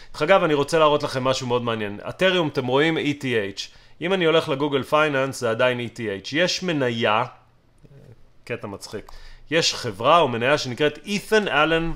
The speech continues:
אינטריארס, שהטיקר שלה הוא אי טי אייץ'. עכשיו תראו מה קורה למניה הזאת מתחילת השנה. עלתה בחמישים אחוז,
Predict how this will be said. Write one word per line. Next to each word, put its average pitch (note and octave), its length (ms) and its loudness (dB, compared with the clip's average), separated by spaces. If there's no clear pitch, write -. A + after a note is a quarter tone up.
אינטריארס, C3+ 840 0
שהטיקר C#3+ 880 -2
שלה C3 380 4
הוא D3 260 2
אי A3 80 0
טי B3 220 4
אייץ'. - 460 4
עכשיו F#3+ 300 4
תראו E3+ 200 0
מה D#3+ 160 4
קורה C#3+ 260 2
למניה A#2+ 440 0
הזאת D#3 420 2
מתחילת B2 480 0
השנה. A2+ 320 -4
עלתה A2 240 2
בחמישים F3 600 2
אחוז, D3 500 0